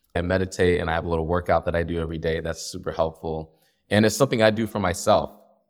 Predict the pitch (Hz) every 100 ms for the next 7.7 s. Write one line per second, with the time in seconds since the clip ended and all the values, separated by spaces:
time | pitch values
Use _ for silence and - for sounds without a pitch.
0 | _ - 87 90 92 92 90 85 - 80
1 | - 92 - 78 - _ _ 113 117 120
2 | 117 117 113 80 - 85 87 - _ _
3 | - 90 95 95 92 90 90 85 85 85
4 | 87 85 85 85 80 _ _ _ _ -
5 | _ 104 104 107 104 104 92 92 - 95
6 | 92 - 90 85 - 95 90 87 87 -
7 | - 92 82 80 80 110 -